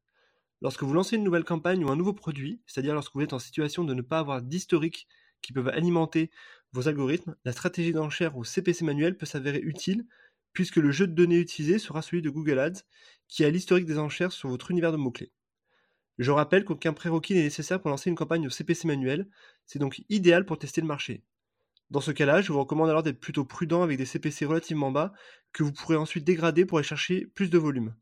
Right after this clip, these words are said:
Enfin, le troisième argument concerne le tracking. L'avantage du pilotage au C P C est qu'il est natif à la plateforme.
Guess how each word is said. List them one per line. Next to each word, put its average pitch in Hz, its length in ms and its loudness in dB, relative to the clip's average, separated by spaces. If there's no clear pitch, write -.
Enfin, 139 180 0
le 180 60 2
troisième 165 260 0
argument 147 380 -2
concerne 175 300 -6
le 160 60 -2
tracking. 139 440 -12
L'avantage 180 400 4
du 160 100 -6
pilotage 165 420 4
au 147 40 -2
C - 160 -6
P 151 120 -2
C 180 380 2
est 147 80 -4
qu'il 156 180 -4
est 160 60 4
natif 160 400 -2
à 170 60 2
la 151 40 0
plateforme. 127 440 -8